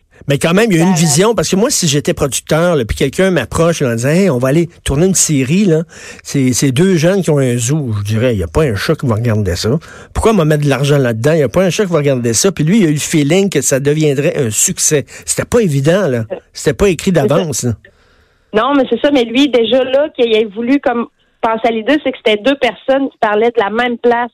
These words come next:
Speaker 2: en même temps, c'est quasiment. Fait que c'est comme ça que lui, il a fait, « Bon, ben, tu sais, c'est pas, c'est pas deux fous, là, qui m'ont parlé de ça, là, et puis ils connaissent. » Fait que là, il est venu nous rencontrer, puis il a, il a fait vraiment le tour avec nous autres, il a vraiment, euh,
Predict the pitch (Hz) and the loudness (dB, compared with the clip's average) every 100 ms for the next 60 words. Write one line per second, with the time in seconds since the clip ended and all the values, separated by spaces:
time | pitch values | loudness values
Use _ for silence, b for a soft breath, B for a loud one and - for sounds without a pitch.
0 | - 214 208 202 - 208 196 202 196 180 | -4 -2 -2 -2 0 0 -2 -6 -6 -4
1 | 190 190 b b b - 208 453 202 214 | 0 -2 b b b -2 0 0 0 0
2 | 247 254 208 220 226 196 202 190 180 175 | -2 0 -2 0 0 0 -2 -2 -2 -2
3 | - 208 208 - 202 208 202 - 262 311 | -4 -6 -8 -6 -4 0 0 2 2 2
4 | 285 254 226 220 233 220 202 - 302 277 | 2 -2 0 2 2 2 0 -2 0 0
5 | 226 - 190 175 185 185 240 - b b | -4 -2 0 0 0 0 -2 -6 b b
6 | b - 208 220 269 285 269 262 262 226 | b -4 -4 0 0 2 2 2 2 0
7 | 214 208 190 - 240 - 208 185 190 185 | -2 -2 -2 -2 -4 -2 -2 0 0 0
8 | 190 202 208 214 247 220 190 208 226 196 | -2 0 0 -2 0 0 0 -2 0 0
9 | 190 196 208 208 | 0 0 2 2